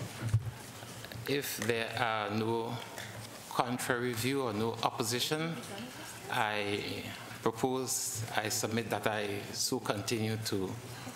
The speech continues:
offer Trinidad and Tobago's position to be considered within the fold of this meeting. I need to,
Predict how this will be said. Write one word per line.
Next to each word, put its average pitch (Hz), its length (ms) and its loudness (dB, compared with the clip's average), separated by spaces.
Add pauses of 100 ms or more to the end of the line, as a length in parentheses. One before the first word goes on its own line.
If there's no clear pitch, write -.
(580)
offer 117 360 2 (1160)
Trinidad 110 500 2
and 101 140 0
Tobago's 104 400 0
position 98 680 0
to 107 100 0
be 104 80 2
considered 98 640 0
within 95 320 0
the 95 80 0
fold 98 340 0
of - 260 -4
this 101 220 0
meeting. 92 320 -2 (1400)
I - 140 -6
need 120 140 -4
to, - 80 -4